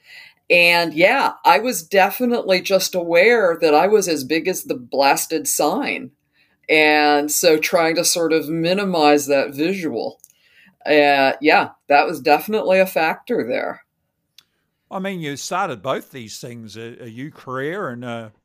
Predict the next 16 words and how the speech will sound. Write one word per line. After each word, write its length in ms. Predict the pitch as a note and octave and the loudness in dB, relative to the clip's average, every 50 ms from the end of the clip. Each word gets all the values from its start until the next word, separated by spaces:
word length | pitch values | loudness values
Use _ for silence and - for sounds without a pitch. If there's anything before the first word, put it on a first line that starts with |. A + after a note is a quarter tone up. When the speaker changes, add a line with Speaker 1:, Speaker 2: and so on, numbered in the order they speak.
| _ | _
Speaker 2:
um, 420 | - C3 A#2+ A#2 A2 G#2+ G#2+ A2 G#2+ _ | -16 -14 -12 -12 -12 -14 -18 -20 _ _
weight 340 | A2 G2 G2+ B2+ D3 E3 D#3+ | -16 -10 -8 -8 -8 -8 -10
loss 220 | D#3 C#3+ C#3+ - | -10 -10 -10 -10
sort 200 | - - E3+ D3 | -12 -12 -12 -12
of 100 | C#3 A#2+ | -12 -14
journey 380 | G2 - C#3 C3+ D3 F3+ F3+ D#3 | -12 -10 -10 -10 -10 -12 -14 -14
with 280 | C3 C3 B2 A#2 _ | -14 -14 -16 -16 _
intermittent 440 | - C#3+ C#3+ - C3+ D3 C#3+ C#3+ G#2+ | -20 -20 -20 -18 -18 -16 -16 -16 -16
fasting 440 | _ C#3 C#3+ E3+ E3 E3+ - E3 D3+ | _ -10 -10 -10 -10 -12 -16 -18 -18
in 120 | C#3 C3 | -16 -16
the 80 | B2 A#2 | -16 -16
middle 340 | A#2 B2 D3+ D3+ D3+ C#3 C#3 | -12 -12 -10 -10 -8 -10 -10
of 120 | C3+ A2+ | -10 -12
a 60 | A#2+ | -14
pandemic 680 | A2+ _ _ B2 D3 D3+ C#3 C3 A#2+ C3+ C#3+ D3+ D3 - | -20 _ _ -14 -12 -12 -12 -12 -14 -14 -14 -14 -16 -16
raging. 560 | C3 A#2+ B2 C#3 D#3 E3 D#3 D#3+ F#3+ G#3 A3 | -14 -10 -8 -8 -8 -8 -10 -12 -14 -14 -16